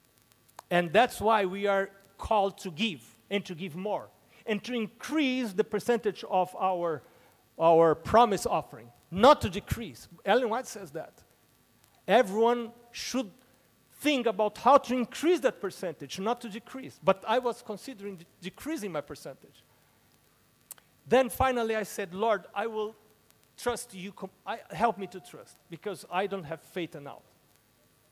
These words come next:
And then I decided to keep that percentage, five percent, ten percent tithe, five percent offering, that time. Then one day, during the week, Mari told me, "You know what?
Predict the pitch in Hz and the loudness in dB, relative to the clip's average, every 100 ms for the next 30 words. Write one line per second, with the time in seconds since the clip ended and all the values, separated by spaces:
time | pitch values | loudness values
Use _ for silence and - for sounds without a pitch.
0 | _ _ _ _ - 180 175 220 202 202 | _ _ _ _ -8 -6 -2 0 0 -2
1 | 180 165 196 175 165 - 190 - 247 226 | -6 -8 -8 -8 -10 -12 -14 -6 -6 -6
2 | - - - 170 175 180 - 165 123 117 | -8 -20 -8 -6 -6 -8 -10 -12 -12 -20
3 | - 190 190 185 - 151 - _ - 196 | -2 -2 -2 -8 -16 -18 -20 _ -8 -8
4 | 190 208 220 214 208 - 202 220 208 _ | -8 -12 -8 -10 -10 -6 -4 -6 -8 _
5 | _ - 185 185 180 190 180 165 - 95 | _ -2 -2 -2 -12 -12 -8 -8 -10 -20
6 | _ 139 147 - 107 - _ _ _ _ | _ -12 -12 -12 -20 -20 _ _ _ _
7 | _ _ _ _ _ _ _ _ - - | _ _ _ _ _ _ _ _ -20 -20
8 | - - _ _ _ _ - 160 277 320 | -20 -20 _ _ _ _ -8 0 2 2
9 | 302 339 226 196 208 180 120 107 _ _ | 2 2 0 -4 -2 -4 -8 -16 _ _
10 | _ _ _ - 151 247 185 175 233 - | _ _ _ -10 -6 -4 -4 -4 -6 -8
11 | 160 180 180 175 - 175 143 151 131 - | -4 -2 -2 -2 -4 -6 -6 -12 -12 -16
12 | _ - 180 180 214 208 233 - | _ 0 2 4 2 0 -4 -10